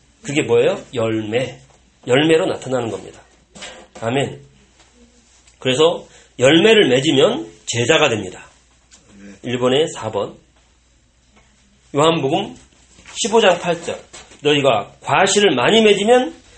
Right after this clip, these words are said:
내 아버지께서 영광을 받으실 것이요. 너희가 내 제자가 되리라." 아멘.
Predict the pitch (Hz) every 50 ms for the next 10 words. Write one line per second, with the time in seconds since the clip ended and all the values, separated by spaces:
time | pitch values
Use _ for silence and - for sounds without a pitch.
0 | - - 131 170 202 220 226 220 220 226 - 143 175 180 233 233 220 - - 208
1 | 202 208 208 196 202 - 240 247 254 254 - - - 143 151 156 170 175 180 170
2 | 156 151 156 - 143 - 190 185 175 165 165 165 147 - - - - - - -
3 | _ _ - - - - 139 131 135 131 135 123 107 104 127 220 269 277 262 -
4 | - - - - - - - 123 120 113 117 107 - 170 202 220 - - - _
5 | _ - - - 135 135 127 - 107 110 120 120 110 - - - - - - -
6 | _ _ _ _ _ _ - 117 120 127 151 151 117 113